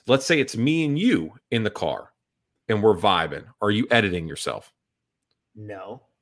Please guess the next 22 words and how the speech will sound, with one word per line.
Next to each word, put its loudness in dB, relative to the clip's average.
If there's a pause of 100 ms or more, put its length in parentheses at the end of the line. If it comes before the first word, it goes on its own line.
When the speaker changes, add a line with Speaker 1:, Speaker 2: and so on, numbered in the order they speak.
(120)
Speaker 1:
Exactly. 2
So 2
my 4
man 2
is 0 (120)
at, 2
at, -4
no, 6
listen, 2
my 2
Speaker 2:
Go 2
Speaker 1:
man 4
Speaker 2:
to 4
the 0
Speaker 1:
is -6
Speaker 2:
third 6
Speaker 1:
at, 4
Speaker 2:
piece. -12 (160)
Speaker 1:
my, 2
my 2
man 2
is -4